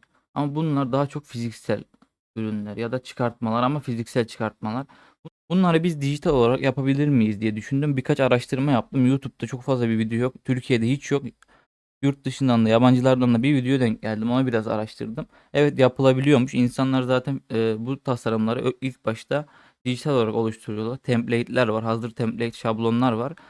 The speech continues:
Bu şekilde oluşturuyorlar. E, şöyle göstereyim hatta ben size bunu. Bakın burada genel olarak insanlar template satıyor. Yani biz bu template'leri indirip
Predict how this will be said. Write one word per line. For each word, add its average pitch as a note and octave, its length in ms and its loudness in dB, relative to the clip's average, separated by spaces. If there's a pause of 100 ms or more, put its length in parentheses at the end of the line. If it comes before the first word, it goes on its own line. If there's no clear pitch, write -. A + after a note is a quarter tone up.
(360)
Bu D3 60 -8
şekilde A#2 320 -2
oluşturuyorlar. A2 560 -2 (400)
E, G#2+ 240 -4 (800)
şöyle C3 140 0
göstereyim B2 500 -2
hatta G#2 300 -6
ben G#2 120 -8
size A2 280 -10
bunu. A2+ 260 -4 (880)
Bakın A#2 400 -8
burada B2 520 -4 (160)
genel C3+ 260 2
olarak A#2+ 200 0
insanlar B2+ 400 0
template B2 440 2
satıyor. A2 420 -6
Yani A2 320 -6
biz D3+ 160 -6
bu D3+ 100 -10
template'leri C3 720 -4
indirip A#2 500 2